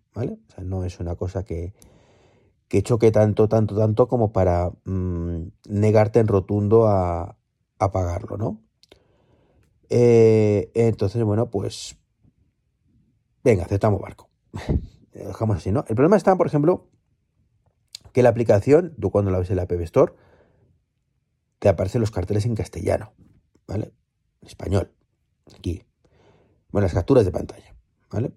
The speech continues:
Y, y lo que es el log y todo, el log de cam-, el, el change log este, en castellano. Pero luego la aplicación no está en español. O al menos a mí no me sale en español,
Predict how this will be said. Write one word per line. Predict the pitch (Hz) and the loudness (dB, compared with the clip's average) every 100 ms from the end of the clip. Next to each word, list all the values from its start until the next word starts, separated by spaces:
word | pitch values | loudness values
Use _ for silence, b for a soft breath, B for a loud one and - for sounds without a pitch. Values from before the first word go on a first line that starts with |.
| _ | _
Y, | - 98 90 71 - | -10 -8 -8 -10 -12
y | - 101 | -4 -2
lo | 92 | 0
que | 101 | -2
es | - | -2
el | 87 | 0
log | 113 135 139 - | 4 4 2 -2
y | - | -6
todo, | 69 | -6
el | 62 104 95 - | -10 -12 -12 -8
log | 92 | -8
de | 90 | -6
cam-, | 85 104 | -2 -2
el, | 95 87 85 - _ - | 0 -4 -6 -8 _ -14
el | - 110 | -12 -10
change | - 107 | -4 -2
log | 90 95 113 | 2 0 0
este, | 107 190 - _ _ _ _ _ _ _ _ _ _ _ _ _ _ _ - | -2 -2 -4 _ _ _ _ _ _ _ _ _ _ _ _ _ _ _ -4
en | 104 | 0
castellano. | 98 - 110 98 82 | 0 0 0 0 2
Pero | 135 | 6
luego | 196 196 | 6 6
la | |
aplicación | 180 160 131 160 131 | 4 2 0 2 2
no | 131 | 0
está | 110 101 | 0 -6
en | |
español. | 82 - - _ _ _ _ _ - | -10 -16 -20 _ _ _ _ _ -4
O | |
al | 98 | 0
menos | 113 110 | 0 -2
a | 92 | -2
mí | 123 | -4
no | 143 107 | -2 -2
me | 95 | -2
sale | - 92 | -2 -4
en | |
español, | 87 - 101 151 208 | -4 -4 -2 -2 -2